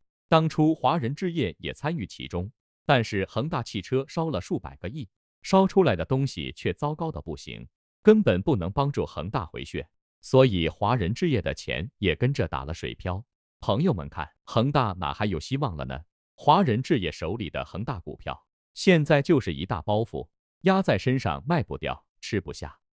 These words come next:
只能眼睁睁看着资产缩水消失。而除了恒大把它坑惨了，还有华人置业之前还持仓佳兆业，之后再跟朋友们聊佳兆业暴雷的事。所以香港富豪刘銮雄这次栽的大跟头，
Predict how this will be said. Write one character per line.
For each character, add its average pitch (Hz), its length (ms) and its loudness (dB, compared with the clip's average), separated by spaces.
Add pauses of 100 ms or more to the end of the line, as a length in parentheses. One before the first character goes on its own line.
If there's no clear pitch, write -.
(160)
只 151 160 6
能 156 200 4
眼 82 200 2
睁 131 160 2
睁 170 160 0
看 107 200 -4
着 78 100 -4
资 127 140 -4
产 67 200 -6
缩 160 200 -4
水 - 160 -10
消 87 200 -2
失。 104 280 -8 (140)
而 180 180 8
除 156 160 4
了 160 100 8
恒 104 240 -2
大 104 220 0
把 73 160 0
它 87 160 0
坑 131 200 -2
惨 58 300 -6
了， 71 180 -4 (320)
还 170 140 2
有 143 180 4
华 107 260 -2
人 104 160 -6
置 147 140 -8
业 82 120 -4
之 165 160 -6
前 69 340 -12
还 92 140 -6
持 - 160 -12
仓 143 180 -10
佳 175 160 -8
兆 147 200 -10
业， 69 200 -14 (360)
之 196 180 6
后 160 260 8
再 160 160 6
跟 170 180 2
朋 95 200 -2
友 120 100 4
们 78 160 0
聊 67 200 -2
佳 165 240 -4
兆 117 160 0
业 78 160 -2
暴 98 220 -2
雷 64 160 -6
的 73 80 -8
事。 - 220 -10 (360)
所 104 220 6
以 80 220 -2
香 196 240 0
港 87 180 -2
富 117 160 0
豪 92 180 0
刘 117 180 -2
銮 120 160 -2
雄 73 300 -10
这 98 160 -2
次 - 180 -8
栽 135 160 -4
的 90 100 -8
大 80 180 -8
跟 127 200 -4
头， - 220 -12